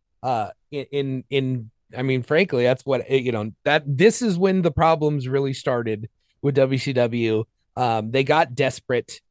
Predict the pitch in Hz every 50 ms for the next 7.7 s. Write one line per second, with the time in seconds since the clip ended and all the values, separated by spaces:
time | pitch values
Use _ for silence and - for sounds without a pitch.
0 | _ _ _ _ - 127 123 117 117 131 127 - 139 135 123 113 127 123 123 127
1 | 120 127 127 120 _ - - 120 120 127 135 131 110 120 110 123 131 123 117 117
2 | 143 135 - _ - - 135 135 151 147 139 135 139 139 135 120 127 123 117 -
3 | 143 147 160 185 - - 151 147 151 151 - - - - 139 139 131 131 123 -
4 | - 156 160 147 156 143 135 127 123 - 147 139 - - 135 131 127 - - 127
5 | 120 - - 151 143 139 135 135 127 _ _ _ - - 135 135 131 135 131 127
6 | 123 127 123 123 120 123 120 - - - - - 127 120 117 113 113 - _ _
7 | _ _ _ - - 147 139 131 127 110 107 104 104